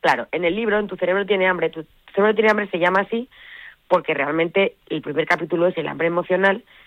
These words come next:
y el hambre y las, y las, los neurotransmisores y todas las hormonas que tenemos por nuestro cuerpo que nos hacen tener hambre, pero, eh, realmente lo que hacemos es enfocarlo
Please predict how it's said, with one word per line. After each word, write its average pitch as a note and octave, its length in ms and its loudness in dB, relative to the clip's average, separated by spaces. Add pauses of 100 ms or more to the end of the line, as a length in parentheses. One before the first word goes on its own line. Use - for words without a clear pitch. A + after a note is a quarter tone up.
(160)
y D3 100 -2
el B2+ 100 -2
hambre D3+ 360 4
y E3 60 -2
las, D#3+ 200 -2 (360)
y - 100 -2
las, C3 140 -2 (400)
los - 260 -14
neurotransmisores D#3 920 2 (340)
y E3 160 0
todas D3 160 2
las D3+ 160 -4
hormonas E3+ 360 0
que - 80 -12
tenemos E3 260 -2
por F3+ 160 0
nuestro E3+ 260 -2
cuerpo F#3+ 280 0
que - 120 -8
nos - 140 -20 (140)
hacen E3+ 220 -2
tener F3 420 0 (420)
hambre, F3+ 360 2 (440)
pero, B3+ 320 2 (680)
eh, D#3 720 4 (220)
realmente F3 600 0
lo F#3 140 0
que E3 80 -2
hacemos D#3+ 380 -6
es D3+ 120 -8
enfocarlo F#3+ 680 0